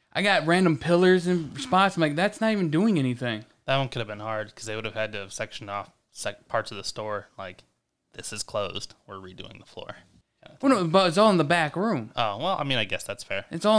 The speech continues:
Speaker 1: in the back room. Like, it was all, they, they tore out us. They, they, they sh-, we couldn't go into that area. They tore that whole section out.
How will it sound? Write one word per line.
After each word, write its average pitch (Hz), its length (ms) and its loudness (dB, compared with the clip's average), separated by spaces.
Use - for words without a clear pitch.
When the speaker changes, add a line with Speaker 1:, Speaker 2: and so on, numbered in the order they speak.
Speaker 1:
in 180 40 4
the 165 40 0
back 190 240 2
room. 196 260 4
Like, 143 280 2
it 196 60 6
was 196 140 8
all, 208 140 6
they, 170 100 8
they 165 140 6
tore 190 320 6
out 202 160 8
us. 160 180 2
They, 151 220 0
they, 151 220 2
they 135 240 -4
sh-, - 320 -4
we 156 180 0
couldn't 170 300 2
go 156 180 6
into 170 140 4
that 175 160 4
area. 143 280 2
They 135 120 0
tore 170 420 2
that 165 160 2
whole 165 260 0
section 160 460 -2
out. 120 300 -2